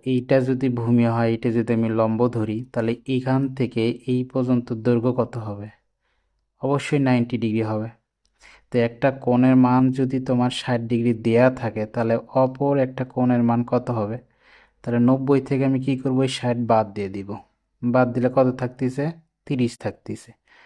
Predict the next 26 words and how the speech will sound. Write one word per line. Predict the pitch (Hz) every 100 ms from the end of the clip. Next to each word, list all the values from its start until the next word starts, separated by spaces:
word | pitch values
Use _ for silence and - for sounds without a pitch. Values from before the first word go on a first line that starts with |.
| _ _ _
তার | 127
মানে | 127 123
এই | 127 131 123
তিরিশটাই | 120 120 120 139 123
হচ্ছে | 127 - 127
কি | 143 175 165 -
আমার | 110 107
অ্যান্সার। | 104 107 104 101 _ -
দেখো, | 127 120 117
অবনতি | 123 127 123 120 120 120
কোণ | 120 120
তিরিশ | 120 113 -
আছে | 117 -
কোথাও? | - 110 120 123 120 _ _ _ _ _ _ -
এই | 117
যে |
তিরিশ। | 113 117 101 - - - _ _ _ _ _ _ _ _
বিশের | 123 120 - 123
হচ্ছে | 120 117 131
কি | 127 143 156 - 131
এ | 127 117
নাম্বার | 110 107 104
অ্যান্সার, | 107 - 107 - _ _
বিশের | 120 117 123
হচ্ছে | 117 120 127
কি | 131